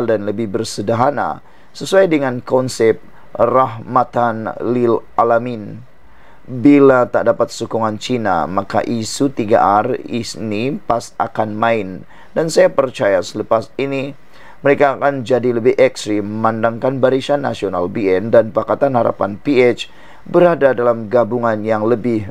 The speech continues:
moderat, sederhana, D A P yang lebih sederhana, semua akan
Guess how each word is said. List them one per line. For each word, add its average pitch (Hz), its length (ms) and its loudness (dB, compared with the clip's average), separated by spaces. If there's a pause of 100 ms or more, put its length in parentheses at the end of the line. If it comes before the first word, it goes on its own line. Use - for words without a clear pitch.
(160)
moderat, 110 560 4 (160)
sederhana, 104 800 -2 (400)
D 147 240 2
A 156 80 4
P 202 160 2
yang 151 160 2
lebih 120 200 0
sederhana, 107 840 -2 (160)
semua 120 560 2
akan 98 320 -2